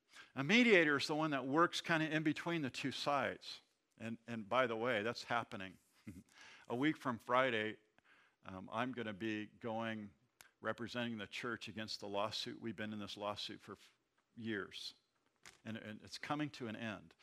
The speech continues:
And so I'm gonna be in this room. We have a mediator. We hired a judge. Our lawyer and the other lawyers hired it, and we're s-, gonna try to settle this whole thing. That happens on the, the, the thirteenth of April, a week from this next Friday.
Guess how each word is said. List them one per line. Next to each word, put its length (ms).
And 100
so 140
I'm 140
gonna 160
be 240
in 80
this 240
room. 280
We 120
have 120
a 40
mediator. 520
We 280
hired 320
a 60
judge. 420
Our 200
lawyer 360
and 120
the 80
other 200
lawyers 400
hired 260
it, 60
and 100
we're 60
s-, 200
gonna 200
try 200
to 80
settle 440
this 180
whole 260
thing. 180
That 100
happens 400
on 160
the, 140
the, 100
the 100
thirteenth 540
of 120
April, 400
a 60
week 280
from 340
this 200
next 280
Friday. 460